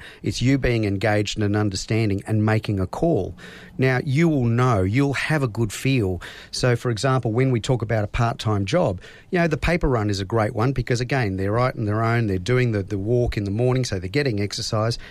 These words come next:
And, again, I can vouch, you know, the, the payments come in, you know, they're, they're very good. As long as you do what's expected, it's all great.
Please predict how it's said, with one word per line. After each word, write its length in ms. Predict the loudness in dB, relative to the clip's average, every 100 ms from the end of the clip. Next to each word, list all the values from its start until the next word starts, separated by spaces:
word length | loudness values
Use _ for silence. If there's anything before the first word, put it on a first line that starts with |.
| -18 -12 -2
And, 200 | 0 2
again, 320 | 2 2 2
I 100 | 0
can 180 | 0 0
vouch, 460 | 2 0 -2 -6
you 140 | -2 0
know, 100 | 0
the, 140 | -2 -6
the 100 | -6
payments 380 | 0 0 0 -2
come 260 | -2 0 2
in, 340 | 2 0 -2
you 140 | -2 -2
know, 100 | 0
they're, 160 | 0
they're 180 | 0 0
very 260 | 2 2 2
good. 280 | 2 0 0
As 140 | -2
long 220 | 0 2
as 180 | 0 -2
you 140 | -4
do 260 | -2 0 0
what's 280 | 0 -2 -2
expected, 460 | -6 -4 -4 0 0
it's 180 | 0
all 100 | 0
great. 380 | 0 0 0 -2